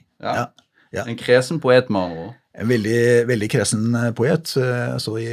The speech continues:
Speaker 2: Fløgstad har jo skrevet en, en biografi om han, der snakker om at hans livsverk er på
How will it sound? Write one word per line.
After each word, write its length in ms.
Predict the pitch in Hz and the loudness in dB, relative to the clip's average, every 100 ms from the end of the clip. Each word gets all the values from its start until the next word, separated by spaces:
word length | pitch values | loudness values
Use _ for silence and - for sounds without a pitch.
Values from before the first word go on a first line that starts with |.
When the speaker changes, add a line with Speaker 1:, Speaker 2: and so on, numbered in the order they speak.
| 117 | -8
Speaker 2:
Fløgstad 380 | 170 131 - 131 | -6 -6 -2 -2
har 60 | |
jo 60 | 135 | -2
skrevet 240 | - - 113 | -4 -4 -4
en, 140 | 117 120 | -4 -6
en 120 | 110 117 120 | -6 -6 -6
biografi 340 | 107 110 113 | -6 -6 -6
om 140 | 90 101 | -6 -4
han, 100 | 170 | -4
der 160 | 165 | -4
snakker 240 | - 156 - | -6 -8 -8
om 80 | - | -8
at 120 | 104 | -8
hans 160 | 113 - - | -8 -8 -6
livsverk 480 | 98 - 78 127 | -6 -4 -6 -6
er 80 | 76 | -8
på 200 | - 110 | -6 -8